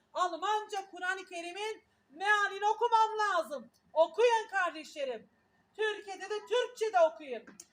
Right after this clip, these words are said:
Yıllarca yasakladılar. İnanmayın. Allah-u Teala'yı öğrenmenizi engellediler. Halen de okuyun, okuyun, okuyun. Allah'ın oku emrine uyun.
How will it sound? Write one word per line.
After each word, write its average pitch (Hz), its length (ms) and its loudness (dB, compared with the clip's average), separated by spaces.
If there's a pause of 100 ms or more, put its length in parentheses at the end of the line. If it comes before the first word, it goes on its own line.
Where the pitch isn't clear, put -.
(140)
Yıllarca 392 540 0
yasakladılar. 349 800 -2
İnanmayın. 370 960 -4 (720)
Allah-u 359 500 2
Teala'yı 359 380 2
öğrenmenizi 320 680 2
engellediler. 415 920 -6 (340)
Halen 339 500 0
de 226 280 -12
okuyun, 339 640 0 (200)
okuyun, 381 760 0
okuyun. 339 540 2 (240)
Allah'ın 349 540 0
oku 381 120 -20
emrine 339 460 -6
uyun. 359 440 -4